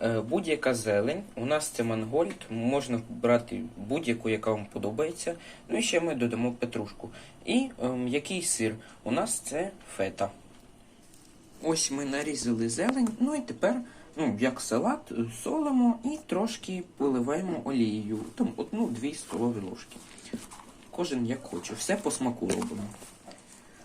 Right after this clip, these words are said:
Коли солите, е, зелень, звертайте увагу на те, який у вас сир. Якщо він у вас солоний, то, звісно, солі додавайте менше, щоб це все не було, е,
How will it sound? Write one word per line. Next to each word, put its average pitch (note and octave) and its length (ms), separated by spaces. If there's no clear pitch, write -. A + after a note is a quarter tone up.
Коли C#3+ 360
солите, A#2+ 800
е, A2+ 100
зелень, F3 500
звертайте C3+ 540
увагу C#3+ 380
на C3 180
те, F3 240
який F3+ 380
у A#2+ 120
вас D3 300
сир. A2 180
Якщо B2 440
він C3+ 180
у B2 60
вас A#2+ 240
солоний, F#3 520
то, C#3 160
звісно, B2+ 500
солі E3 240
додавайте A#2+ 600
менше, G#2+ 380
щоб - 200
це D#3+ 140
все C3+ 260
не B2+ 120
було, G#2+ 300
е, A2 40